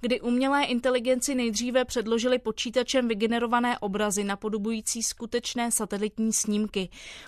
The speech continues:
Umělá inteligence sice ještě neumí vyhodnotit všechny signály naznačující erupci, postupně by se to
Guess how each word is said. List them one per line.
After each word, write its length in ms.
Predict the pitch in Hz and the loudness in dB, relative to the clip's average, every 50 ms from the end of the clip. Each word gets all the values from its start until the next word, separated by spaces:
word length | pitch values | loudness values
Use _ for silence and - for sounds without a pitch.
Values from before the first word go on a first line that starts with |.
| - | -4
Umělá 360 | - 226 247 277 285 302 302 285 | 0 2 4 4 6 6 4 4
inteligence 680 | 254 269 240 285 269 269 240 269 269 269 - 285 277 | 2 0 0 2 2 2 2 2 2 2 2 2 0
sice 240 | - 269 220 - 277 | 0 0 -2 0 0
ještě 260 | 277 240 - - 311 | 0 0 0 0 2
neumí 420 | 269 247 - - 202 202 196 196 185 | 2 2 0 0 0 0 0 0 0
vyhodnotit 540 | 208 214 214 208 214 214 202 - 226 - | 0 0 0 0 0 0 0 -2 -4 -4
všechny 340 | - - 247 214 - 233 233 | -4 -4 -4 -2 -2 -2 -2
signály 540 | 214 - 226 196 208 220 214 214 214 220 220 | 0 -2 -2 -2 -2 0 2 2 2 2 0
naznačující 800 | 214 208 196 202 220 214 - - 233 226 220 - - - - - | 0 -2 -2 -2 -2 -4 -4 -4 -4 -4 -2 -2 -2 -2 -2 -2
erupci, 420 | 196 202 185 - - - 214 214 - - - - - - - - | -4 -4 -4 -2 0 0 0 0 -2 -6 -16 -16 -18 -14 -4 0
postupně 540 | 247 262 - - - 302 302 - 285 285 | 2 2 2 0 -2 -4 -2 -2 -2 -2
by 100 | 254 277 | -2 0
se 140 | - - 269 | 0 0 0
to 140 | - 277 | 2 0